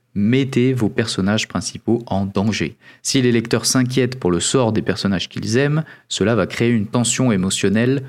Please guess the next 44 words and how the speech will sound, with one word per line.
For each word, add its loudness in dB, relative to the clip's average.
constante. -2
Pensez 2
par 2
exemple 2
à 2
la 2
série 0
de 0
romans 2
de 0
Lee 0
Child 0
avec -2
le -2
personnage -2
de -2
Jack -2
Reacher 0
qui -8
se 0
retrouve 0
souvent 2
dans 2
des 0
situations -2
périlleuses. 0
Et 2
globalement, 2
dans 2
n'importe 0
quel 0
roman 0
thriller 0
bien 0
fait, 0
c'est 2
le 0
concept -2
même 2
de 0
base, 0
c'est -2
de -2
mettre -2